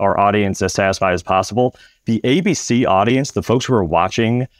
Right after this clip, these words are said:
you know, K A B C, W A B C, et cetera, they love these game shows.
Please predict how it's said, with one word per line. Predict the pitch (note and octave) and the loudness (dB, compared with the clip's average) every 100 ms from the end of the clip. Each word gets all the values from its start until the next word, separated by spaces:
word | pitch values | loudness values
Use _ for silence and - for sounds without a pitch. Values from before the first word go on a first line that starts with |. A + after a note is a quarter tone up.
| _ | _
you | A2 | -2
know, | G2 | 0
K | G2 - G#2 G2+ | -2 0 0 0
A | |
B | G2+ | -2
C, | - G#2 G#2 | -2 -2 0
W | G#2+ G2+ G2 | 0 2 2
A | G2 | 0
B | G2 | -2
C, | - G#2 | -2 -2
et | F#2+ | -2
cetera, | - G2 - C3 C#3 _ _ _ - | -2 -4 -2 -2 -2 _ _ _ -10
they | G2+ D3 | 0 2
love | F3+ C#3+ F3+ C3 E2 - - | 2 2 2 0 -4 -14 -6
these | G#2 | -4
game | - F#2+ D2+ | -2 -2 -2
shows. | - G1+ - | -6 -8 -14